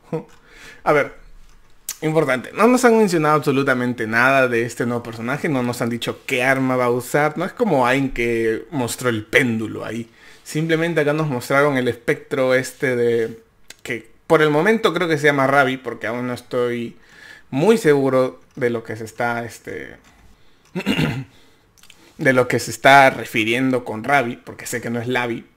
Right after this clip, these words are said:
Y este veintidós de diciembre inicia lo que es el prevento, por así decirlo. Y el primero de noviem-, el primero de diciembre, como es la final de lo que es el Torneo de los Héroes,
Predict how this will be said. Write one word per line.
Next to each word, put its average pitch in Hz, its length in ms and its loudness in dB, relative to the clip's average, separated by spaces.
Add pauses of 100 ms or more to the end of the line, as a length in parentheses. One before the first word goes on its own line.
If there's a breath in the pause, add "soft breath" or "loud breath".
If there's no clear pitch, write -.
Y 151 60 -4
este 147 180 -2
veintidós 135 380 0
de 160 60 2
diciembre 131 340 0
inicia 131 380 2
lo 117 160 2
que 123 100 2
es - 160 -4
el 120 260 0 (280)
prevento, 131 480 0
por 151 120 0
así 147 200 0
decirlo. 165 500 0 (1400 loud breath)
Y 208 220 2
el 185 180 2
primero 170 460 -2
de 202 120 0
noviem-, 180 460 -2
el 135 140 -4
primero 165 400 0
de 165 100 2
diciembre, 156 840 -2
como 131 200 0
es 151 60 -2
la 156 100 -2
final 139 520 0
de 135 160 2
lo 123 240 -2
que 120 160 -2
es 127 160 -4
el 131 120 -4
Torneo 143 360 0
de 151 60 4
los 156 200 0
Héroes, 170 420 4